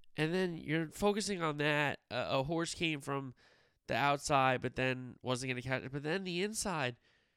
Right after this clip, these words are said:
here comes Rich Strike, and you heard Larry Col-, Larry Collins didn't say Rich Strike until basically they crossed the line, 'cause he was, like, staring them down, and then here comes this other horse coming out of nowhere on the inside and had so much horse. I mean, watch, watch that replay back, guys.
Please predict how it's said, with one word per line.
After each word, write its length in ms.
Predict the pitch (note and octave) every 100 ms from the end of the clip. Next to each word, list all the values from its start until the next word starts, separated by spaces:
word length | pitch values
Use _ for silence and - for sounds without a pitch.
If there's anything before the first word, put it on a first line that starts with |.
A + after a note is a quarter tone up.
| _ _
here 280 | - C#3+ D#3+
comes 480 | - F#3 E3+ C#3+ - -
Rich 240 | C#3+ G#3 -
Strike, 320 | E3 B2 C3
and 140 | C#3+
you 100 | D3
heard 220 | C#3+ G3+ G#3
Larry 180 | G3+
Col-, 180 | F3 A3+ - _
Larry 180 | G#3+ D4
Collins 320 | - C#4+ C4
didn't 200 | G#3 A3
say 180 | A3 G#3
Rich 180 | G3+ A#3+
Strike 300 | - F3+ E3+
until 240 | E3+ G3
basically 420 | D#3 G#3 G#3 G#3
they 100 | F3
crossed 340 | D#3+ F#3 F#3 -
the 60 |
line, 360 | D#3+ A3+ C4+ C3+ - - - -
'cause 220 | - G3+
he 120 | - A3
was, 140 | G3+
like, 160 | F#3 - - _ -
staring 340 | - G3 G#3
them 100 | F#3
down, 200 | F#3+ A#3
and 80 | G#3
then 100 | F#3+
here 140 | G3+
comes 200 | G#3 G3+
this 140 | G3 F#3+
other 180 | A3 A3
horse 300 | G3 F3+ -
coming 220 | G3 G3
out 100 | F#3+
of 60 |
nowhere 420 | F#3 A#3+ A#3 D3+ - _ _ _ _ _
on 120 | F3+ G3
the 100 | G#3
inside 420 | G3 G#3 A#3 - - _ -
and 140 | D#3+
had 280 | D#3+ F#3 D#3+
so 340 | - - C4
much 260 | B3+ D#3 -
horse. 280 | A#3+ C#4 C#4+
I 80 | -
mean, 220 | D#3+ D#3+
watch, 380 | F#3 - - - - - - -
watch 360 | A#3 E4 -
that 200 | - -
replay 560 | - D#3+ E4 - F#3+ C#3
back, 300 | B2 B2 A#2
guys. 500 | - A#2+ - - -